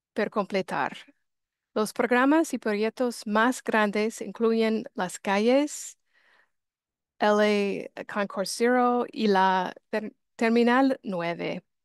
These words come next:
Ah, next slide. Pasando ahora a nuestra transformación in-, interna.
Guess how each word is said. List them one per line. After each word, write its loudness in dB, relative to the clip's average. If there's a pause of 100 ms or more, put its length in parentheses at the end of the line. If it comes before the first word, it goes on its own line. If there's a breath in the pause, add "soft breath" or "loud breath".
(640)
Ah, -8 (240)
next -4
slide. -4 (3000 soft breath)
Pasando 2
ahora 4
a -2
nuestra -2
transformación -2 (320)
in-, -6 (460)
interna. -2